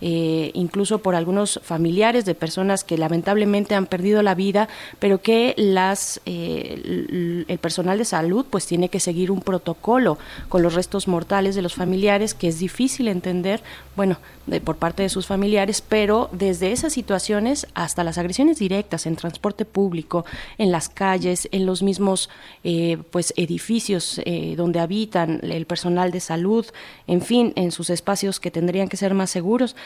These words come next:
También significa resguardar, esta presencia de la Guardia Nacional significa resguardar los ciento ochenta y cuatro hospitales de reconversión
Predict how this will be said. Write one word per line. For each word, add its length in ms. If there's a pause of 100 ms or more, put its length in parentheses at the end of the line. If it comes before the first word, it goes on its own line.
(240)
También 280
significa 500
resguardar, 800 (300)
esta 240
presencia 480
de 140
la 380
Guardia 300
Nacional 560
significa 460
resguardar 640
los 160
ciento 340
ochenta 300
y 40
cuatro 280
hospitales 560
de 100
reconversión 840